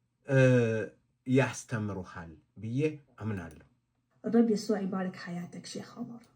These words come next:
Speaker 1: ሼህ ዑመር ሆይ ኢየሱስ ክርስቶስ ህይወትህን ይባርከው፣ ይባርከው። ወደ እምነ-፣ ወደ እርሱ ና ሼህ ሆይ፣ ወደ ክርስቶስ ና ትለዋለች። እናንተስ ምን ይመስላችኋል?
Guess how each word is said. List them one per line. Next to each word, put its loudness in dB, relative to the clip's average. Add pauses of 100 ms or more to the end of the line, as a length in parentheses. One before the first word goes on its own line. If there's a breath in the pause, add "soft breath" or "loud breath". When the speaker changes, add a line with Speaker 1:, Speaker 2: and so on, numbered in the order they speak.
(180)
Speaker 1:
ሼህ 0
ዑመር 2
ሆይ -6 (760)
ኢየሱስ 0
ክርስቶስ -10 (200)
ህይወትህን -10 (280)
ይባርከው፣ -14 (680)
ይባርከው። -2 (440)
ወደ -6
እምነ-፣ 0
ወደ -8
እርሱ -6 (120)
ና -10 (160)
ሼህ 2
ሆይ፣ 4 (460 loud breath)
ወደ -2 (120)
ክርስቶስ -12 (100)
ና -12 (360)
ትለዋለች። -14 (480)
እናንተስ 2 (160)
ምን -6
ይመስላችኋል? -12